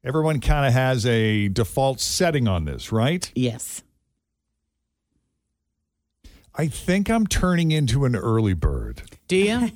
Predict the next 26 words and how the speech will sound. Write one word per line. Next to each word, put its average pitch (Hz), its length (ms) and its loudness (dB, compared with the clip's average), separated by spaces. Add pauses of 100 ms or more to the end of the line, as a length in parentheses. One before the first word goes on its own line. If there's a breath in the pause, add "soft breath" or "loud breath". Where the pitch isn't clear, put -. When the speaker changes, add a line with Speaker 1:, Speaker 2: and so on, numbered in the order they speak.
Speaker 2:
You 165 140 0
think 160 220 -4
you're, 175 160 2
you're 143 260 -2
wanting 143 300 0
to 131 60 -10
go 143 120 -2
to 135 80 -2
bed 139 180 -2
a 143 60 -2
little 135 180 -2
bit 131 140 -2
earlier 139 460 -2
and 104 260 -4
wake 120 200 -6
up 139 140 -6
a 147 40 -10
little 147 240 -4
bit 156 120 0
earlier? 156 360 2
Speaker 1:
Not 170 60 2
necessarily 185 840 0
go 120 160 2
to 113 80 2
bed 107 260 2
earlier. 92 500 0